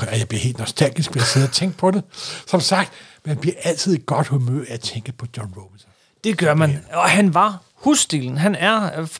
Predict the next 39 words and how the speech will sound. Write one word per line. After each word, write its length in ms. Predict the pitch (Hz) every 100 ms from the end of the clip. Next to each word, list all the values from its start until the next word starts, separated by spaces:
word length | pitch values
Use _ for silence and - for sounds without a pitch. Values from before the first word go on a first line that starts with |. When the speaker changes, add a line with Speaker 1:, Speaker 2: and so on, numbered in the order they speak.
| -
Speaker 2:
bare 120 | 185
for 100 | 190
at 60 |
vende 160 | 185 185
tilbage 180 | 160 180
til 120 | 165
det, 100 | 185
vi 60 | 180
starter 280 | - 190
med 140 | 185 147
at 100 | 139
sige, 300 | - 139 135
han, 180 | 160 175
han 180 | 151 185
er 200 | 214 240
ikke 200 | 156 -
så, 180 | - -
så, 240 | 127 156 151 - _
så 200 | - 151 143 139 139
vild 260 | 180 180 - -
og, 380 | 139 135 131 110
øh, 260 | 143 143 135 - _ _ _ _ _ -
eksplosiv 640 | - - 160 156 135 -
som 180 | - 151
hans 180 | 135
søn, 280 | - 170 240
eller 200 | 165 160
som, 340 | 156 165 156 151 - - - -
øh, 140 | 156 151
som 240 | - 170
de 160 | 147 127
andre 200 | 185 180
store 260 | - 165
giganter, 340 | 160 156 147 160
men 220 | 175 160
det 120 | 175
er 40 | 147 - -
ham, 300 | 175 226 233 - - - _ _
som 460 | - 190 185 180